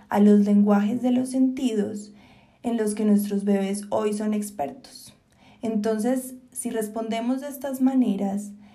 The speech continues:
estaríamos siendo muy coherentes, eh, con el lenguaje y con la comunicación que nuestro hijo maneja de la mejor manera. Entonces, estudios han demostrado que responder a las necesidades de nuestros hijos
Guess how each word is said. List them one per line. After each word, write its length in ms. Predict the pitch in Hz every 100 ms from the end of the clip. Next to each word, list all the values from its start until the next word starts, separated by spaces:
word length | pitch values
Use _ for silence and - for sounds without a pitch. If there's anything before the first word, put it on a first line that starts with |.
| _
estaríamos 760 | 214 208 220 208 214 240 247 -
siendo 400 | 240 220 208 214
muy 300 | 233 285 277
coherentes, 880 | - 277 262 233 208 214 220 - - _ _ _ _ _ _ - -
eh, 340 | 226 214 208
con 160 | 208 220
el 140 | 214
lenguaje 520 | 214 208 208 226 226 254
y 80 |
con 140 | 254 233
la 140 | 214
comunicación 840 | 208 214 220 220 247 240 247 226 214
que 120 | 220
nuestro 320 | 208 202 208
hijo 220 | 196 196 202
maneja 480 | 208 202 196 196
de 80 | 202
la 120 | 190
mejor 420 | 185 185 - - -
manera. 420 | 185 196 85 - - _ _ _ _ _ _ _ _ _ _ _ _ _ _ _ _ -
Entonces, 760 | 220 208 226 220 214 262 254 - - - - _ _ -
estudios 540 | 208 208 262 277 302
han 160 | 302 294
demostrado 760 | 302 302 - - 220 208 208
que 80 | 208
responder 520 | 220 208 214 208 208
a 60 | 226
las 180 | 262 254
necesidades 720 | 226 202 208 208 214 226 247
de 60 | 254
nuestros 520 | 220 208 214 208 214
hijos 520 | 220 202 208 208